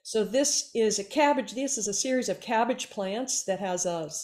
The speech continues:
a nice little structure erected over it to keep them shaded. Uh, I think that, um,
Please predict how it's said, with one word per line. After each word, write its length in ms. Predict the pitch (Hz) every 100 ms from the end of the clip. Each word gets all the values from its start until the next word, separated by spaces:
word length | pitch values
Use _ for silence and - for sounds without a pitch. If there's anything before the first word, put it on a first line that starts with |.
| -
a 80 | 190
nice 380 | 180 185 190 -
little 160 | 180 170
structure 540 | - 202 202 196 175
erected 380 | 165 202 - 185
over 240 | 180 180
it 120 | 196
to 80 | 196
keep 340 | 170 190 180 -
them 160 | 175
shaded. 640 | 165 - 170 170 185 196 - - - - _ _
Uh, 500 | 185 170 170 170 170 -
I 120 | 175 185
think 360 | 240 247 -
that, 400 | 202 - - - - -
um, 580 | 185 180 175 170 170